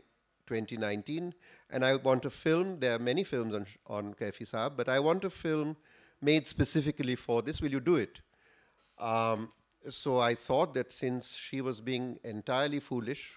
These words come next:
why should I not agree? And I said yes, and that is how the film began.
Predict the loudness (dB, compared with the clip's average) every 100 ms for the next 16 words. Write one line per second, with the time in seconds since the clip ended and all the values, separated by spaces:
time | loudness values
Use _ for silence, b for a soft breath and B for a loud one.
0 | -14 -2 0 0 -4 -6 -4 -4 -6 _
1 | -16 -12 -12 -12 _ b b b b b
2 | b b -4 -2 0 -2 -2 -2 -2 -4
3 | -10 -14 -20 -8 -4 -2 -2 0 2 2
4 | 0 -4 -4 -4 -6 -2 -2 -4 -8 -4
5 | -2 -2 -4 -2 -2 -2 -6